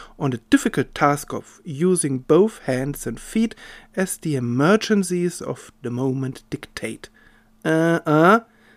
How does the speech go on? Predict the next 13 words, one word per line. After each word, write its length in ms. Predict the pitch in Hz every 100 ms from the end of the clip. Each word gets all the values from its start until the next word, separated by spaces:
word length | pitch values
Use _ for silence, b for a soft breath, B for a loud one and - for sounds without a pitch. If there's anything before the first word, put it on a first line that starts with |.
| b
said 240 | - 117 131
Mister 300 | 139 - 131
Edward 300 | 143 127 -
Palgrove 600 | 156 151 139 151 151 147
and 160 | 131
negotiated 880 | 135 147 156 147 - 147 143 170 160
a 60 | 135
crisis 580 | - 143 139 156 147 - B B B
with 160 | 135 -
a 340 | 117 - -
horrible 380 | 226 151 113 117
grinding 560 | - 127 127 123 120 113
sound 500 | - - 131 139